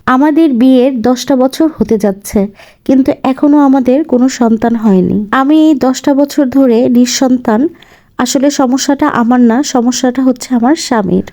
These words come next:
আমার স্বামীর অনেক চিকিৎসা করিয়েছি, আবার ডাক্তারও দেখিয়েছি, কিন্তু বিয়ের দুই বছর পর যখন জানতে পারলাম আমার স্বামী আমাকে মা হওয়ার কোনো সুখ এনে দিতে পারবে না, তখন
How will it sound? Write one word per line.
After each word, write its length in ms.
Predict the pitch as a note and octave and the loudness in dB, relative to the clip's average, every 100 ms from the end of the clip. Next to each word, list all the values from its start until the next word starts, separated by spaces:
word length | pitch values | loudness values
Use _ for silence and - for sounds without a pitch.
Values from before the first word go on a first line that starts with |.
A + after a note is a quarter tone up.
| - - | -18 -8
আমার 220 | - C#4 D#4+ | -4 0 0
স্বামীর 360 | D#4+ D#4+ E4 | 0 0 2
অনেক 260 | D#4 D#4 D4+ | 4 2 2
চিকিৎসা 400 | C4+ B3 D4 D#4 | -2 0 0 0
করিয়েছি, 760 | D4 C#4 C#4 C#4 - A#3+ D#4+ F#4 | 0 2 2 0 0 0 0 -2
আবার 260 | B3+ B3 | -2 0
ডাক্তারও 420 | A#3+ B3 - C4+ C4+ | 0 -4 -2 -2 0
দেখিয়েছি, 640 | A#3 A3+ A#3 G#3+ - - - - | 0 2 0 0 -4 -8 -10 -2
কিন্তু 320 | D4 C#4+ E4 | 0 2 2
বিয়ের 380 | C4+ C4+ C#4+ C#4+ | 2 2 2 2
দুই 140 | C4 | 0
বছর 360 | C#4 C#4 C#4+ D4+ | 2 0 0 -2
পর 300 | C#4+ C4+ B3+ | 0 0 0
যখন 360 | B3 C4+ C4+ C4+ | 0 -2 0 0
জানতে 360 | A#3+ A3+ A#3+ | 0 -2 -2
পারলাম 480 | C4+ B3 A3+ A3 C4+ - | -2 0 2 2 -2 -2
আমার 240 | A3+ A3+ | 0 0
স্বামী 380 | B3+ - B3 C4+ | -2 -4 0 0
আমাকে 480 | C4 B3+ B3 A3+ D4+ - - - _ | 2 0 -2 -2 -2 -6 -20 -20 _
মা 300 | A#3 B3+ C4+ | 2 2 2
হওয়ার 240 | D4 D4+ D4 | 2 2 2
কোনো 260 | C#4 C#4 | 0 0
সুখ 340 | D4 - C4+ - | 0 0 -2 -2
এনে 240 | C4+ C4 | 0 2
দিতে 200 | C4+ C4+ | 2 0
পারবে 400 | C#4+ B3+ A#3+ A#3 | 0 0 0 0
না, 220 | G3+ A3+ F4 - - - | 0 -2 -4 -10 -8 -2
তখন 460 | D4 D4 D4+ D4 | 0 2 2 2